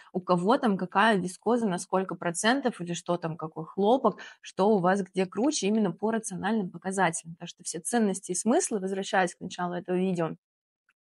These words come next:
они как раз лежат в той плоскости, где как конкретно, какой аудитории, к-, какое эмоциональное состояние, каким образом вы меняете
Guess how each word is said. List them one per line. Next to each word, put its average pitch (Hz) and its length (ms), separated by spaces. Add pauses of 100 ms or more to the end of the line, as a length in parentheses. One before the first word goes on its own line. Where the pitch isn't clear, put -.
(220)
они 220 180
как 226 160
раз 208 200
лежат 214 280
в - 80
той 202 140
плоскости, 233 760 (520)
где 196 180
как 240 380
конкретно, 185 560
какой 226 400
аудитории, 190 680
к-, - 160 (280)
какое 226 400
эмоциональное 202 920
состояние, 214 840 (220)
каким 190 400
образом 208 680
вы 202 120
меняете 185 760